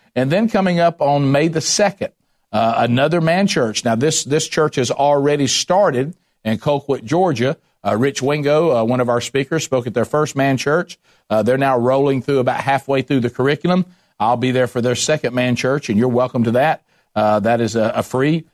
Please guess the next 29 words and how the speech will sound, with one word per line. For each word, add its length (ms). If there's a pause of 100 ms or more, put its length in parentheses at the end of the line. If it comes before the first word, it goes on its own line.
(160)
uh, 300
just, 260
just, 280
it's 260
free, 320
and 80
also 300
the 100
Somerville, 440
Georgia 360
one 180
is 120
free, 360 (300)
uh, 160
but 220
you 80
do 160
need 160
to 60
check 280
out 180
how 140
to 60
let 220
them 120
know 160
that 160
you're 80
coming. 500